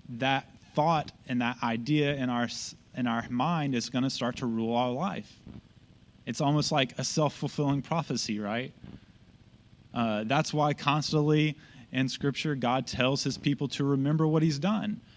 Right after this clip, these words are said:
because if they don't constantly remind themselves of who he is and what he's done,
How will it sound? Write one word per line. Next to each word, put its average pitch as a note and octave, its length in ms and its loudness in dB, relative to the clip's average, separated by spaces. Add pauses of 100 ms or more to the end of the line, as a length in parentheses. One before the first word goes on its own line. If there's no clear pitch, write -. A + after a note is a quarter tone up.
(100)
because C3+ 500 -2
if C3 180 -6
they C3+ 120 2
don't C#3+ 500 0 (340)
constantly D3 600 0
remind B2 420 2
themselves B2+ 480 -2
of G#2+ 140 -4
who D3+ 220 2
he B2+ 260 0
is C3 260 -2
and G#2+ 160 -2
what A2+ 180 -4
he's A2+ 200 -2
done, A#2+ 400 -4